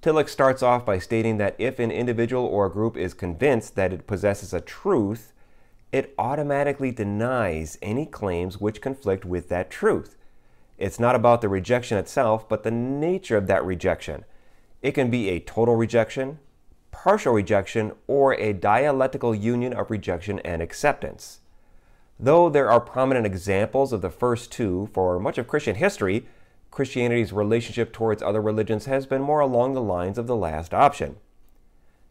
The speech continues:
This brings up the question, do things like justice, mercy, or love transcend the exclusivity of any particular religion, including Christianity? However, in the medieval era,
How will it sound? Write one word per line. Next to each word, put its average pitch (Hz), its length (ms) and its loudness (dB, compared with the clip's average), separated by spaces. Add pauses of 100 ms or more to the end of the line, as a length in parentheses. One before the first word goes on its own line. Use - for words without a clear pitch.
This 180 220 0
brings 143 340 0
up 107 200 -2
the 107 80 -4
question, 107 580 -4 (420)
do 110 140 0
things 113 360 0
like 90 240 -2
justice, 117 840 -4
mercy, 107 560 -2
or 85 320 -4
love 98 480 4 (320)
transcend 139 1040 -2
the 95 200 -6
exclusivity 127 960 0
of 104 120 -2 (160)
any 165 240 -2
particular 104 500 -2
religion, 107 500 -2
including 110 600 -4
Christianity? 101 680 -6 (920)
However, 98 600 2 (380)
in 110 140 0
the 101 100 2
medieval 110 440 2
era, 92 420 -2